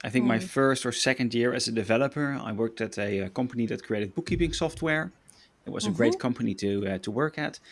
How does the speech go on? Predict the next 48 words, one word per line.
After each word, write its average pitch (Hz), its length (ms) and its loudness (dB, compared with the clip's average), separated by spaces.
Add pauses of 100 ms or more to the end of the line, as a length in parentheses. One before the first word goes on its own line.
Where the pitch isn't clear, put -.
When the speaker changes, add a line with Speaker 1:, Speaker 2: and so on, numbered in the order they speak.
(280)
Speaker 1:
And, 123 340 2
and 123 180 2
Speaker 2:
Mm-hmm. - 260 -6
Speaker 1:
we 123 60 2
started 180 420 0
creating 123 320 2
not 120 160 4
just 117 220 -4
a 110 40 -2
local 107 380 0
client, 107 380 -2
but - 100 -12
also 92 480 -4
our 90 160 -8
first - 300 -8
cloud 202 200 -4
software. - 500 -12 (720)
And 196 240 0
once 190 220 4
Speaker 2:
Mm-hmm. 131 160 0
Speaker 1:
that - 20 -4
becre-, 131 520 2
became 131 340 4
a 123 40 6
little 143 180 0
bit 107 180 0
bigger 120 280 2
and 95 120 0
bigger, 117 480 2 (400)
um, 98 320 0
the 104 60 2
Speaker 2:
Mm. 185 100 2
Speaker 1:
deployment, 160 640 0 (200)
which 95 220 -6
we 95 80 0
were 92 180 -4
still 107 260 -4
doing 92 340 -2
manually, 101 520 0 (320)
as - 140 -8
well 98 180 2
as 87 100 -2
the 202 80 0
Speaker 2:
Mm. 190 100 -2
Speaker 1:
maintaining 101 500 -4
of 101 140 -8
the 98 120 -6
infrastructure, - 720 -10